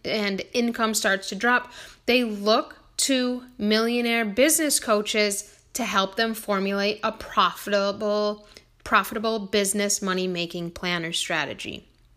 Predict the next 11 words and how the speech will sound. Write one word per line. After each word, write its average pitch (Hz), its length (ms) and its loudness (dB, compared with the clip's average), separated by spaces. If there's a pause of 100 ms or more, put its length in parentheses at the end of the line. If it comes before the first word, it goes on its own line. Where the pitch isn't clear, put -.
(960)
I 175 240 0
can 233 240 -4
say 254 400 2
that 214 160 0
I 185 80 0
have 185 200 -4
done 180 200 0
this 185 180 -2
exact 180 720 -2 (100)
same 180 380 -2
thing, 214 440 -2